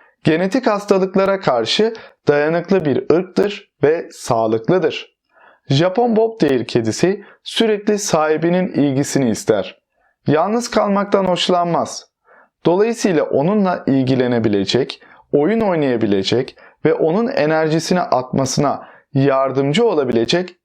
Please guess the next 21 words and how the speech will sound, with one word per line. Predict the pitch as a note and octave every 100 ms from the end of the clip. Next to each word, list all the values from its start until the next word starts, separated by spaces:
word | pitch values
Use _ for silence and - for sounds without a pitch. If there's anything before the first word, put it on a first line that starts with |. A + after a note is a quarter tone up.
| -
insanlar | C#3+ C#3 - D3 D3+ C#3
için | A#2+ B2 G#2
uygundur. | G2+ G#2+ G2 G2 - - _ _ _ - _
Ayrıca | - D#3+ G#3+ G#3+ D#3 E3+ G3 -
çok | - G3+ G3+
konuşkan | C#3+ A#2+ - A2+ G#2+ - - -
ve | D3+
sağlıklı | D#3 - D3+ C#3 C3+ C3+ C#3 A#2 - _ -
genetik | C#3+ D3 D3+ A#3 A#3+
yapıya | C3+ A#2 A#2+ A2
sahip | G2+ - B2+ B2+ D3+ -
bir | B2 A#2
kedi | C3+ C3
ırkı | F#3+ D3 C3 A#2+
beslemek | A#2+ - A#2 G#2
isteyenler | G#2 A#2 C#3 C3 B2 C3 A#2
için | - D3+ E3 - _ _
idealdir. | A#2+ A#2 F#2+ G2 G2 G2+ - - _ _ _ _ _ _ _ _ _ _
Bu | E3+ C4
videoda | C4+ F3+ D3+ B2+
sizlere | - F#3 D3+ B2+ A2+ -